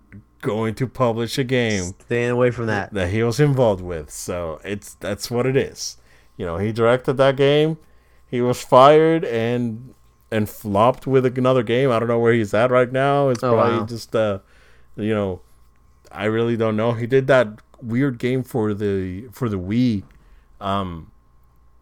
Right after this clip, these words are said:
Speaker 1: Devil's Own. I thi-, it, uh, that game's, like, supposed to be really expensive 'cause there was, like, twenty copies made. All right. On the fly fact checking for Devil's Own on the Wii.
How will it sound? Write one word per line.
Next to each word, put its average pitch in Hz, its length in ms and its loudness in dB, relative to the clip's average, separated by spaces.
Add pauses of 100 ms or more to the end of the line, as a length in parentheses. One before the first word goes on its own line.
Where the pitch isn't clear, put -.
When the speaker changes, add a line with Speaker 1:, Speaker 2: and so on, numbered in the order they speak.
(520)
Speaker 1:
Devil's 139 440 -2
Own. 139 440 -4 (1120)
I 147 80 -10
thi-, 131 260 -8
it, 120 220 -6
uh, 113 300 0
that 120 160 2
game's, 180 320 -2
like, 131 160 4
supposed 120 320 -6
to 151 40 -8
be 135 80 -2
really 113 300 -2
expensive 117 540 -4
'cause 127 140 -4
there 127 120 2
was, 147 140 0
like, 131 180 0
twenty 127 320 0
copies 110 560 2
made. 82 180 -8 (140)
All 98 100 -6
right. 87 200 -10 (600)
On 123 140 -2
the 127 80 -4
fly 139 280 2
fact 170 300 0
checking 117 300 -2
for 110 160 -8
Devil's 107 320 -6
Own 90 240 -10 (300)
on 95 160 -10
the 95 80 -10
Wii. 87 240 -14